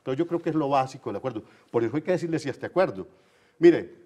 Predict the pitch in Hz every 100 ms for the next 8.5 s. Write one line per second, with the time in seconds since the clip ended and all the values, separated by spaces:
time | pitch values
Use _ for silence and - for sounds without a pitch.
0 | _ 139 143 185 202 214 208 208 208 202
1 | - 170 165 170 185 185 175 170 123 151
2 | 156 156 175 170 127 110 101 143 143 151
3 | - _ _ _ _ _ _ 147 156 -
4 | - 135 127 143 123 107 - - 110 85
5 | - _ _ _ _ - 127 - 160 131
6 | 110 107 165 196 196 196 - _ _ _
7 | _ _ 127 131 143 - 175 - 170 165
8 | 220 226 202 196